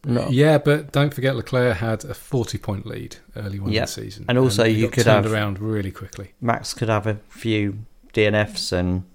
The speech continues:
Speaker 1: suddenly it's a, a little bit. And then, uh, Sergio Perez at one five one, Carlos Sainz at one three three. And this is my point. In fifth,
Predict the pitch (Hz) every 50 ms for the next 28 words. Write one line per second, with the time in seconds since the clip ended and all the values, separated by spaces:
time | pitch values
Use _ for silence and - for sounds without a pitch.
0 | - - - 104 98 - 98 95 95 92 - - - - - - - - - 107
1 | 104 104 104 - - - - - - - - - - - - - - 117 110 107
2 | 107 107 107 - 113 110 107 107 - 139 131 120 123 117 110 - 117 113 110 110
3 | 101 110 - 101 110 107 101 101 104 98 - - 101 98 90 90 - 107 110 110
4 | 107 107 107 104 - - - - - - - - 123 117 113 104 104 - - 110
5 | 104 101 95 110 - 95 104 101 95 95 - - 101 98 95 - - 101 85 85
6 | 92 90 - - - - - - - 104 104 107 131 147 143 - - 117 101 -
7 | - 104 101 98 - - 104 87 80 82 95 - - - _ _ _ - _ _
8 | _ _ _ _ _ _ _ _ _ _ _ _ _ _ _ _ _ _ _ _
9 | - 120 120 120 113 - - - - 113 95 - - - _